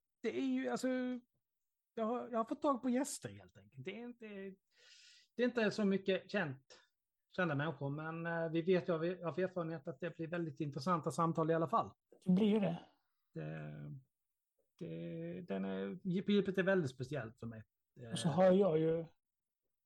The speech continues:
Speaker 2: tror
Speaker 1: Mm.
Speaker 2: kanske hittat en som
Speaker 1: Mm.
Speaker 2: jag har poddat med tidigare.
Speaker 1: Mm.
Speaker 2: Eh.
Speaker 1: Precis, så det finns mer som ligger, så att, eh,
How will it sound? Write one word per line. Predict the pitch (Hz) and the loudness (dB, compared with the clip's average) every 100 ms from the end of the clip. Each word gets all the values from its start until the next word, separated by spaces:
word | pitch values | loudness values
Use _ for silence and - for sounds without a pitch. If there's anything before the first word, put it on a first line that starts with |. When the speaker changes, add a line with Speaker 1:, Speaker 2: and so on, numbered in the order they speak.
| _ _ _ _ _ - - | _ _ _ _ _ -20 -10
Speaker 2:
tror | 208 180 156 | 0 2 2
Speaker 1:
Mm. | 156 | -2
Speaker 2:
kanske | - 190 180 147 | -6 -6 -4 -4
hittat | 165 - 139 139 | -4 -4 -6 -6
en | 233 165 147 | -4 -4 -4
som | - 202 | 0 4
Speaker 1:
Mm. | 254 339 - - | 6 4 2 -6
Speaker 2:
jag | 147 151 | -6 -6
har | - 214 | -4 -4
poddat | 180 202 175 160 | 0 0 0 -2
med | 151 147 165 | -4 -4 -4
tidigare. | - 156 147 139 151 - - | -2 0 0 -2 -6 -12 0
Speaker 1:
Mm. | 147 165 196 294 - _ _ _ _ _ 151 | 4 6 8 6 2 _ _ _ _ _ -12
Speaker 2:
Eh. | 151 151 151 143 139 | -8 -6 -6 -4 -4
Speaker 1:
Precis, | 139 180 143 123 | -2 2 2 2
så | 156 | 0
det | 160 | 2
finns | 202 185 | 4 4
mer | 233 240 220 190 196 190 - _ _ | 4 6 6 4 2 0 -8 _ _
som | - 190 175 175 | -10 -6 -4 -4
ligger, | 185 190 143 135 139 | 0 0 0 -4 -4
så | 131 | -6
att, | 147 - | -8 -4
eh, | 156 | -4